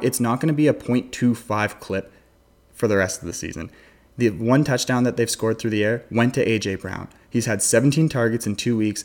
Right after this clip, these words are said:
It's coming. You know, he's way too talented. They've got Julio on the other side. Their defense is trash, so they're gonna have to start throwing the ball more. And Derrick Henry is on pace for eighty-five targets, which we cannot expect to meet throughout the rest of the season. So go and get A J Brown.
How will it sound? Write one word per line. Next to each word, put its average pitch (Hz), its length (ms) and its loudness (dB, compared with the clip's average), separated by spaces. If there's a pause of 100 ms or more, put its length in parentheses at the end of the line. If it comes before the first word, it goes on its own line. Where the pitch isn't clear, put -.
(140)
It's 139 180 8
coming. 107 380 0 (240)
You 110 100 -2
know, 107 200 0 (500)
he's 127 200 2
way 120 200 4
too 151 160 2
talented. 117 420 -2
They've 110 140 2
got - 220 -2
Julio 143 340 4
on 135 100 4
the 123 160 4
other 110 180 2
side. 107 340 -2 (420)
Their 120 120 6
defense 120 460 2
is 135 140 2
trash, 107 340 -2
so - 80 -6
they're 104 140 -4
gonna 127 160 2
have 135 100 0
to - 80 -10
start 117 240 0
throwing 110 160 -2
the 104 60 -2
ball 98 200 -2
more. 98 240 -4 (300)
And 131 220 2
Derrick 143 240 2
Henry 120 260 0
is 110 80 0
on 107 140 -2
pace 107 180 -2
for - 160 -4
eighty-five 104 400 -4
targets, 98 340 -2
which 117 200 -4
we 120 80 -2
cannot 117 400 0
expect 104 400 -6
to 107 120 -8 (120)
meet 104 200 -6
throughout 95 340 -4
the 92 120 -8
rest 92 240 -8
of - 40 -12
the 90 60 -10
season. 135 440 -2 (300)
So 117 140 -2
go 123 300 6
and 175 100 4
get 131 240 2
A 113 120 2
J 110 160 2
Brown. 98 420 -4